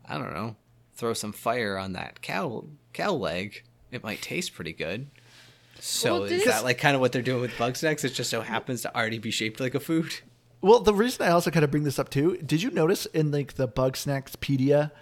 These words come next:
Speaker 3: it would have a calorie count for these creatures? And they were
Speaker 2: No.
Speaker 3: always, like, eighty thousand calories. And you are
Speaker 1: Yes.
Speaker 3: just shoving, like, five or six of these in your villagers' mouths. And it's like, well, if there was real burgers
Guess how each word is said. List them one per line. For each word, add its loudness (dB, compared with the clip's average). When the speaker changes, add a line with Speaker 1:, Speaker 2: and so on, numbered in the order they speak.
Speaker 3:
it 4
would 4
have 4
a 0
calorie -4
count 0
for -2
these 0
creatures? 0
And -4
they 4
were 6
Speaker 2:
No. -2
Speaker 3:
always, 8
like, -2
eighty 4
thousand 2
calories. -2
And 4
you 8
are 10
Speaker 1:
Yes. 2
Speaker 3:
just 0
shoving, 4
like, -2
five 0
or 0
six -6
of 0
these -6
in 0
your -2
villagers' 2
mouths. 0
And 2
it's 0
like, 0
well, 6
if -2
there 8
was -2
real 0
burgers 0